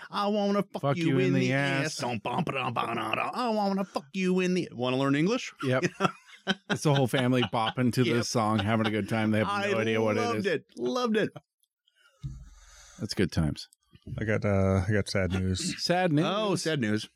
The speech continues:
Speaker 2: Even though we're eating cookies?
Speaker 1: Right?
Speaker 3: Yeah,
Speaker 1: You can't,
Speaker 3: uh,
Speaker 1: sadness and cookies don't mix.
Speaker 3: Well, I thought the, the cookies would help.
Speaker 2: It does soften the
Speaker 3: It
Speaker 2: blow.
Speaker 3: softens
Speaker 1: A little bit.
Speaker 3: the blow. Ham-, my hamster, my kid's hamster died.
Speaker 2: Oh, your
Speaker 1: Oh,
Speaker 2: kid
Speaker 1: no
Speaker 2: still
Speaker 1: shit.
Speaker 2: had a hamster?
Speaker 3: Passed away.
Speaker 1: Did your
Speaker 3: Passed
Speaker 1: kid
Speaker 3: away.
Speaker 1: know yet, or did you go to the store, buy a new one, and
Speaker 3: No.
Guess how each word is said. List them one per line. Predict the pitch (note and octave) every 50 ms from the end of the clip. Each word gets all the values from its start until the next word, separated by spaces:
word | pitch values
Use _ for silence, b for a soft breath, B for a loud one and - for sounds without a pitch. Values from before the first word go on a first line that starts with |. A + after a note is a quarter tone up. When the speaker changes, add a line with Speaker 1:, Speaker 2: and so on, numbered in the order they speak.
| _ -
Speaker 2:
Even | C3 B2+ D#3+ D#3+
though | D3+ D#3
we're | D#3 D#3
eating | D#3 D#3 D3+ D3+ D3
cookies? | - - E3 - - F3+ G3 F#3 - - _ -
Speaker 1:
Right? | C#3 C#3+ F3+ A3 G3+ - - - _ _ -
Speaker 3:
Yeah, | A#2 G#2+ G2+ F#2+ F#2+ F#2+
Speaker 1:
You | -
can't, | - G3+ G2 G2
Speaker 3:
uh, | F#2+ F#2 F#2
Speaker 1:
sadness | F#2 F3 F3 F3+ F3+ -
and | F3 D3+
cookies | F3 E3 - F3 E3
don't | D3+ D#3+ D3+
mix. | D3 D#3 D3+ - - - -
Speaker 3:
Well, | - D#3+ E3 D#3
I | D3+ D3 C#3+
thought | - C#3+ C3+ A#2+ - -
the, | G#2+ G#2 F#2+ - _ _ _ -
the | - -
cookies | - - G2 - - F#2 F#2 F#2+ - - - -
would | G#2+ G2 F#2 F2
help. | F#2 F2+ F#2 F#2+ - - -
Speaker 2:
It | G#2+ G#2
does | G#2+ G#2 G2 -
soften | - A2 F#2+ F2 - - A2
the | G2 G2+
Speaker 3:
It | G#2
Speaker 2:
blow. | G2 F#2 F2+ F2 F2+
Speaker 3:
softens | G#2 G2 F#2+ F#2
Speaker 1:
A |
little | F3 D3 A#2 A2
bit. | F2+
Speaker 3:
the | F#2+
blow. | G#2+ G2 F#2+ F#2+ F#2+ G#2 - _ _ _ _ _ _ _ _ _ _ _ _ _ _ _ _ _ -
Ham-, | A2 G#2 G#2 G2 -
my | G2+ G2 F#2+
hamster, | G2+ F#2+ F#2+ G2 - - G2+ F#2+ F#2+ G2
my | G2 G2
kid's | - - G2 G2 -
hamster | - F#2 F#2+ F#2+ - - - G2+
died. | F#2+ G2 F#2+ F#2+ G2+ G2 - - _ _ -
Speaker 2:
Oh, | C#3 D3+ A#2+ F#2 F#2 - -
your | A2+ -
Speaker 1:
Oh, | - B2+
Speaker 2:
kid | -
Speaker 1:
no | - D#3
Speaker 2:
still | -
Speaker 1:
shit. | B2+ B2+
Speaker 2:
had | C3 A#2+
a | A#2 A2+
hamster? | A#2 B2 C3 - - F#3 F#3 F#3
Speaker 3:
Passed | F#2+ G2 - - -
away. | F#2+ F#2 F#2 F#2 F#2
Speaker 1:
Did | F#2+ F#2 - _ _ _ _ _ _ _ _ _ _ _ - - - A#2+
your | A#2
Speaker 3:
Passed | A2+ G2+
Speaker 1:
kid | - C3+ C3
Speaker 3:
away. | A2 A2
Speaker 1:
know | C3+
yet, | C#3 C#3+ E3 F3
or | D#3+
did | C3 C3
you | B2 A#2 A#2
go | - - A#2 A2+
to | A2+
the | A#2 A2
store, | - - B2 A#2 A2+
buy | A2 A2+ A2 A2
a | A2+
new | A2+ A2 A2+
one, | A2 A2+ A2+
and | A2 A2 A2 B2+
Speaker 3:
No. | B2